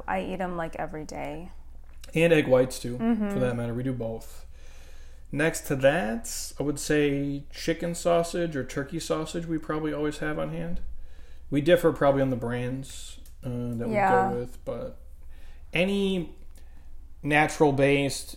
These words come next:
Speaker 2: uh, you know, hormone-free, probiotic-free, if you can be organic, I think that's ideal for you guys. But chicken sausage or turkey sausage, 'cause, A, it's already cooked, basically,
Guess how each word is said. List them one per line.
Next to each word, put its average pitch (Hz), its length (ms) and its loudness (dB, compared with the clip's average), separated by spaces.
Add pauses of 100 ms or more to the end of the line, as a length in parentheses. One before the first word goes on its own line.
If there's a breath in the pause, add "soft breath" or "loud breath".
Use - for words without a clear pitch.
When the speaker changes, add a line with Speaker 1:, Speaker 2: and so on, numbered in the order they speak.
Speaker 2:
uh, 127 560 2
you 127 80 -4
know, 117 340 -4
hormone-free, 143 680 4
probiotic-free, 131 760 2
if 123 80 -2
you 131 60 -10
can 123 100 -4
be 131 140 4
organic, 123 480 2
I 120 60 -4
think 120 160 -2
that's 117 180 -4
ideal 117 300 -2
for - 120 -8
you 120 120 -4
guys. 120 260 0
But 117 160 -10
chicken 131 320 -4
sausage 131 380 0
or 117 60 -6
turkey 127 220 -4
sausage, 135 280 0
'cause, 151 160 0
A, 180 120 2
it's 170 140 4
already 175 240 6
cooked, - 460 -2
basically, 170 500 -2